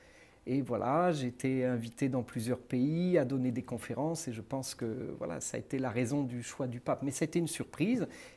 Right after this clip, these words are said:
et je dirais un grand événement dans ma vie, un très grand événement.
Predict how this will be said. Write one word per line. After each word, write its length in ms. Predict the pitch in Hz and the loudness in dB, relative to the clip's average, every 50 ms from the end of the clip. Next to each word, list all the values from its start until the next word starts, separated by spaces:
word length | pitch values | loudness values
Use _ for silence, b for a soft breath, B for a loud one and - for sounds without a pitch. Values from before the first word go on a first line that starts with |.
| B - | B 4
et 200 | - 147 185 - - | 6 6 6 6 2
je 100 | 120 131 | -2 -2
dirais 260 | 110 120 131 143 165 | -2 -2 -2 0 0
un 140 | 156 135 123 | 0 0 0
grand 360 | 98 101 117 151 160 156 - | 0 0 0 2 2 2 0
événement 460 | 143 117 143 143 143 151 156 156 139 | 0 2 2 2 2 2 2 2 2
dans 120 | 117 120 113 | 0 -2 -2
ma 160 | 117 117 104 | -2 -4 -4
vie, 240 | 92 104 107 - - - - 120 | -6 -8 -12 -16 -18 -14 -12 -12
un 60 | 113 | -12
très 260 | - - - 147 127 | -10 -6 -4 -4 -4
grand 260 | 110 110 113 113 - | -4 -6 -8 -6 -6
événement. 420 | 127 104 113 107 104 104 101 - | -6 -4 -4 -4 -4 -6 -6 -10